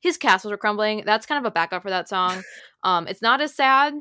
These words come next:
Speaker 1: but, like, he was, he felt very sad about himself. <laughs> And his, his ships were truly in the harbor, but there was no steam coming out of 'em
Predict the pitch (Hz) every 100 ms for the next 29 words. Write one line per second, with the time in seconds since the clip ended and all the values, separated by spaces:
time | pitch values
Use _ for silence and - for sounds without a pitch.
0 | - _ _ _ _ _ - 247 226 233
1 | - 269 247 226 262 269 202 180 170 175
2 | 147 - - - 220 240 - - _ _
3 | - - - - 233 233 233 262 247 233
4 | 254 269 - 269 247 254 233 254 254 233
5 | 233 220 220 190 180 180 196 - 190 202
6 | 202 202 - 214 202 175 175 170 170 170
7 | 175 196